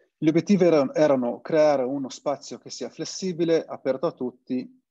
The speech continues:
e integrato nel senso che ospita più attività. Come temi progettuali, quindi partita dal nomadismo alimentare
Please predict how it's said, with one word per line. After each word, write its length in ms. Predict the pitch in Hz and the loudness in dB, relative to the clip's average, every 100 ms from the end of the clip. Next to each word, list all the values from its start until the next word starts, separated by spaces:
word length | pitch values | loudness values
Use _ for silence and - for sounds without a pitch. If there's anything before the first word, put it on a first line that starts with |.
| _ _ | _ _
e 180 | 143 | -4
integrato 600 | 135 - 143 123 120 113 127 | -4 -2 -2 0 0 -2 -6
nel 160 | 127 | -4
senso 340 | - 117 - - | -6 -8 -8 -10
che 140 | - | -8
ospita 320 | 110 - 120 | -8 -8 -10
più 160 | 110 110 | -8 -8
attività. 500 | 104 104 107 - - _ _ _ _ _ _ _ _ _ _ _ _ _ _ _ _ _ _ _ _ _ - | -8 -12 -14 -16 -18 _ _ _ _ _ _ _ _ _ _ _ _ _ _ _ _ _ _ _ _ _ -4
Come 200 | 156 139 | -2 2
temi 200 | 160 160 | 4 4
progettuali, 1080 | 143 135 135 147 143 139 120 120 104 _ | 2 0 -2 2 4 6 4 0 -6 _
quindi 360 | - 147 127 113 | -6 -4 -2 -4
partita 420 | - 127 147 135 | -8 -8 -8 -8
dal 260 | 110 135 127 | 0 2 2
nomadismo 760 | 123 120 120 139 - 123 110 - | 0 -4 -2 -2 -2 -6 -8 -10
alimentare 920 | 123 117 139 139 160 160 185 - | -10 -6 -6 -2 2 4 2 -2